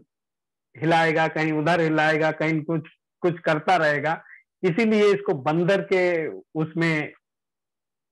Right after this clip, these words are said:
रूपक में इसका वर्णन किया गया है, भंते जी ने अपने उसमें बताया है बड़े उससे,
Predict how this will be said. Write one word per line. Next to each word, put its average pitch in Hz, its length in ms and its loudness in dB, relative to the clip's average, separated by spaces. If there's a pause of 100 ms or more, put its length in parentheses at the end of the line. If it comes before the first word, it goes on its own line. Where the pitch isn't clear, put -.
(120)
रूपक 165 540 0
में 160 560 0
इसका 156 300 0
वर्णन 151 380 0
किया 156 280 0
गया 131 260 0
है, 147 140 0
भंते 139 360 -4
जी 139 160 -4
ने 131 240 -6 (640)
अपने 143 280 -6
उसमें 131 320 -6
बताया 147 460 0
है 117 220 -6 (540)
बड़े 127 560 -4 (120)
उससे, 143 380 -6